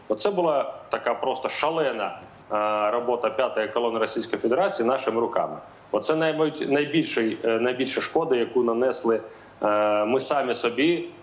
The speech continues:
е, на користь Російської Федерації. Що стосується вибухів на тих базах, складах, є,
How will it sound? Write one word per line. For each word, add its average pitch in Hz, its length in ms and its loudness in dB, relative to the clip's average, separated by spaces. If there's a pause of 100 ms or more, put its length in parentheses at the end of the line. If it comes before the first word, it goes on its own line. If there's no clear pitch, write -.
е, 110 120 2
на 110 120 2
користь 139 340 -2
Російської 113 340 0
Федерації. 98 520 -2 (100)
Що 139 140 2
стосується 147 600 2
вибухів 135 540 2 (380)
на 117 100 2
тих 131 200 2
базах, 127 340 0
складах, 180 520 0
є, 131 180 2